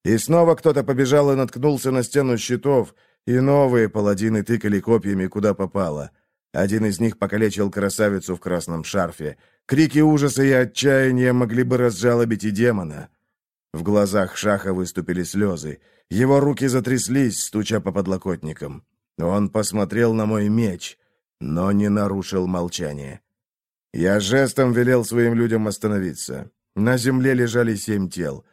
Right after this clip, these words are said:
В ручье текло красное, и воздух провонял кровью. «Шах, ты всё это прекратишь, если примешь веру в единственного истинного Бога. Спаси свою семью».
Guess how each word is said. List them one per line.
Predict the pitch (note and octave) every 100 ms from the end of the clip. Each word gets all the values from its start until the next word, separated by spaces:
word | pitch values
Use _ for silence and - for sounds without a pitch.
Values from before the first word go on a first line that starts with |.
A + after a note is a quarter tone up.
| _ _
В | F#2
ручье | G2+ G#2+ G#2+ A2
текло | F#2+ G2+ G#2
красное, | G2 G#2 A2+ - F2+ E2 D#2
и | G2+
воздух | A#2 B2 G#2 A2 -
провонял | - G#2+ A2 G#2 G2
кровью. | A2+ G#2 D2 C#2+ C2+ _ _ _ _ _ _ _ _
«Шах, | - A#2+ B2 G2 - _ _ _ -
ты | C3+
всё | B2 - C3+
это | C3+ C#3
прекратишь, | A2+ D3 B2+ D3+ D3 F3+ A2+
если | A#2+ G2 A#2
примешь | A2+ A#2+ A#2+ G#2+
веру | A2 B2 B2 A#2+
в |
единственного | A#2 A2+ A#2+ A2+ A#2+ A#2+ A#2 A2+
истинного | A2 G2+ A2 A2 A2 A2
Бога. | A#2 G#2+ D#2+ D2 - _ _ _
Спаси | - - C3+ C3 - D3+
свою | C3+ A#2+ G#2
семью». | F2+ F#2+ F2+ D#2+ D2+ C#2